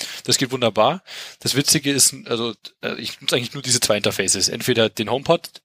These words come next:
mit Sprache oder die Fernbedienung, die eigentlich immer an der Wand klebt. Die, also die nehme ich gar nicht mal mit.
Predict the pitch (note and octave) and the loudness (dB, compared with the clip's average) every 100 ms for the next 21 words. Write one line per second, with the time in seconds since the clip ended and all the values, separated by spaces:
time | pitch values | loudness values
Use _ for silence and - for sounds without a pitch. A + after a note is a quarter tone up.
0 | - A#2 - A#2 C#3 F3+ F3 - C3 C#3+ | -6 -4 0 2 2 2 -2 -2 0 4
1 | C3+ - A#2+ A2+ C3 C3 B2 B2+ A2+ A2+ | 2 0 -2 0 0 -2 -4 -8 -6 -2
2 | - A2 G#2 - D3+ E3 D#3+ - A#2+ A2+ | -2 -2 -6 -2 0 4 2 2 2 4
3 | G#2 A2 - - G2 F#2 - - - - | 4 0 -4 -4 -4 -6 -10 -12 -10 -4
4 | G#2 G#2 A2+ A2+ B2+ - G#2+ G#2 G2 G2+ | -2 -2 -2 0 0 2 0 0 -6 -6